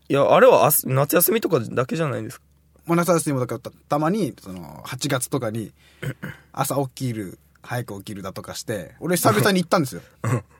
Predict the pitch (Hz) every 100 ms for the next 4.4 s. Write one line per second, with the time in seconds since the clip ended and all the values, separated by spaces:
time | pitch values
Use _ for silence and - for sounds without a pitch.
0 | _ - 151 143 131 120 87 - 120 98
1 | _ _ _ - 165 160 147 127 92 -
2 | - 117 98 _ _ _ _ _ _ -
3 | 262 285 349 - 202 160 151 131 120 -
4 | 120 170 196